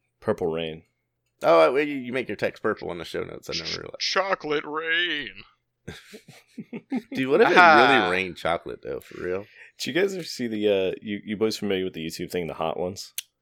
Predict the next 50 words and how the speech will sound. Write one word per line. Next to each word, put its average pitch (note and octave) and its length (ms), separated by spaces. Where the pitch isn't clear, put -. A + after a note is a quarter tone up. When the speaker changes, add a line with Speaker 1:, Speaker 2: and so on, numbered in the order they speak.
Speaker 2:
Nope. - 200
Speaker 3:
Yeah. F3 240
Speaker 1:
Where, F2+ 140
Speaker 3:
I C3+ 120
hate, F3 260
Speaker 1:
where - 100
they - 40
Speaker 3:
I, C3 240
ugh, D3+ 400
I B2+ 100
hate C#3+ 220
that - 140
host B2+ 360
so C3 200
much. B2+ 360
I - 80
hate C#3 200
it. C3 100
<laughs> - 440
Speaker 1:
Yeah, - 60
he's - 140
not D2+ 160
great, D2+ 260
but D2+ 200
Speaker 3:
He's - 280
not G#4+ 140
Speaker 1:
you - 80
Speaker 3:
good. - 80
Speaker 1:
need A2 100
to A2+ 60
s-, - 180
you A2 120
need B2 140
to B2 60
see A2+ 160
the G2+ 120
one F#2 280
with, E2+ 240
uh, E2+ 360
God, E2+ 240
what's F#2 160
his - 140
face? - 460
Who's A#2+ 160
that, C#3+ 220
who's A#2+ 160
that B2+ 140
crazy F2+ 280
black D#2+ 260
dude C#2 300